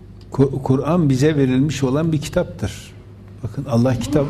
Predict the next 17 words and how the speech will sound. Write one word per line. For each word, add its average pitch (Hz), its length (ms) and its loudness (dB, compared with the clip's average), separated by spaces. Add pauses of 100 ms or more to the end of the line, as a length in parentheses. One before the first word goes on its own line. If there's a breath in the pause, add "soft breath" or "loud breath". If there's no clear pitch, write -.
Allah'ın 139 300 2
kitabı 156 400 0
burada. 151 380 0 (1900 loud breath)
Ee, 135 40 -2 (580)
İsra 151 380 4
suresinde 151 640 0
de 170 140 2
bir 151 120 2
ayet 156 420 0
var. 131 200 0 (540)
Ee, 117 300 0
kaçıncı 120 680 0
ayet? 117 340 -4
"Ve 127 60 2
ma 127 260 2
kunna 139 340 2
muazzibine 123 840 2